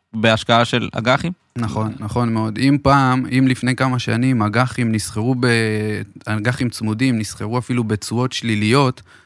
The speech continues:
Speaker 2: ואג"חים, אה, שקליים נס-, נסחרו בתשואות מאוד מאוד נמוכות של אחוז, ואפילו מתחת לזה, אז, אה, היום אנחנו כבר מדברים על, אה, תשואות חיוביות גם בצמודים וגם בלא צמודים, אנחנו כבר באזור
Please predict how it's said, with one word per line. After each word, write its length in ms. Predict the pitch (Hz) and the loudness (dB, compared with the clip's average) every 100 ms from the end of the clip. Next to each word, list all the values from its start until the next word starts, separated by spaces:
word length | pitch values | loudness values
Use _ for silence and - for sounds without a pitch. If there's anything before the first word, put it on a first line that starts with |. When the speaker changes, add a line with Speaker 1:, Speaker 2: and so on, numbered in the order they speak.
| _ - | _ -10
Speaker 2:
ואג"חים, 500 | 98 123 123 127 113 | -6 -6 -2 0 2
אה, 240 | 110 107 | 2 0
שקליים 500 | 104 98 104 113 127 113 | -2 -6 -4 0 0 -2
נס-, 160 | 98 - | -6 -10
נסחרו 540 | 104 - - 104 131 117 | -10 -6 -4 2 2 4
בתשואות 760 | 110 107 104 - 107 120 - | 4 4 0 -2 0 0 0
מאוד 260 | 110 123 117 | 0 0 2
מאוד 180 | 120 | 2
נמוכות 380 | 117 110 110 123 | 2 0 0 0
של 180 | - 104 | 0 -6
אחוז, 360 | 107 139 135 107 | -4 0 0 0
ואפילו 340 | 107 127 120 | -2 0 0
מתחת 440 | 113 120 147 151 | 2 2 2 2
לזה, 320 | 131 117 127 135 - _ _ _ _ _ | 0 -2 -2 -4 -8 _ _ _ _ _
אז, 320 | - 101 95 107 | -4 -2 0 0
אה, 140 | 107 | 2
היום 280 | 104 127 139 | 4 4 4
אנחנו 260 | 123 120 107 | 2 0 -2
כבר 180 | 107 110 | -2 -2
מדברים 580 | 110 107 107 131 131 | 0 -2 -2 0 2
על, 180 | 117 110 | 2 2
אה, 200 | 110 107 | 2 0
תשואות 320 | 107 113 117 | 0 0 0
חיוביות 520 | - 117 107 113 117 107 | 0 -2 0 2 0 0
גם 200 | 120 117 | -2 -2
בצמודים 600 | 113 - 107 107 147 143 | -4 -2 -4 2 4 4
וגם 320 | 110 110 123 | 2 2 2
בלא 240 | 113 113 127 | 4 2 2
צמודים, 460 | - 117 117 131 | 0 -4 0 2
אנחנו 220 | 120 113 104 | 0 -2 -4
כבר 140 | 107 | -4
באזור 460 | 104 107 101 117 | -2 -2 0 2